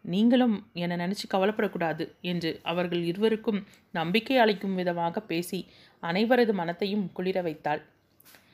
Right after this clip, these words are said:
"என்ன ஆண்டி, இன்னும் உங்க பொண்ணுக்கு அட்வைஸ் முடியலையா?" என்று கேட்டுக்கொண்டே வந்தாள் மேகலா. விமலா கலங்கிய கண்களை துடைத்து கொண்டு, "கிளம்புடா மது" என்றதும் இரண்டடி சென்றவள்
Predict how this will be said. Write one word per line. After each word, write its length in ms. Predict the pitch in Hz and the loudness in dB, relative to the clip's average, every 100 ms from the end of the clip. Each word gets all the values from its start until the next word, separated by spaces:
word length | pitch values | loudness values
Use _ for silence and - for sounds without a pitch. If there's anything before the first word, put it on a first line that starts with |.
| _ - | _ -10
"என்ன 280 | 165 165 208 | -4 4 4
ஆண்டி, 420 | 175 170 175 160 _ | 4 0 -4 -6 _
இன்னும் 320 | 196 208 277 | 0 4 4
உங்க 160 | 247 170 | 4 0
பொண்ணுக்கு 360 | - 180 190 156 | -2 -2 2 2
அட்வைஸ் 360 | 165 240 - 208 | 4 2 2 0
முடியலையா?" 460 | 180 156 165 170 - - _ | 2 2 2 0 -4 -20 _
என்று 360 | - 175 160 151 | -4 -2 -2 -2
கேட்டுக்கொண்டே 600 | 170 196 285 226 180 185 | 0 0 2 0 2 2
வந்தாள் 420 | 202 170 156 156 | 0 -2 -2 -2
மேகலா. 460 | 196 180 165 165 151 - _ _ _ _ _ - | -2 -2 0 -2 -2 -8 _ _ _ _ _ -4
விமலா 320 | 202 262 330 | 2 4 4
கலங்கிய 440 | 311 190 214 254 | 6 4 4 2
கண்களை 360 | 277 220 196 190 | 2 0 0 -2
துடைத்து 360 | 180 185 190 208 | -2 -4 -4 -4
கொண்டு, 380 | 165 175 170 170 - _ - _ _ - | -4 0 -2 -4 -18 _ -20 _ _ -6
"கிளம்புடா 420 | - 196 214 196 | 0 2 2 2
மது" 220 | 175 160 165 175 _ - | 0 -2 -6 -8 _ -12
என்றதும் 480 | 170 175 165 180 170 - - - | -6 -2 -2 -2 -6 -10 -4 -2
இரண்டடி 480 | 196 208 208 196 233 | 2 2 4 2 2
சென்றவள் 480 | 247 196 185 175 160 | 0 2 2 0 -2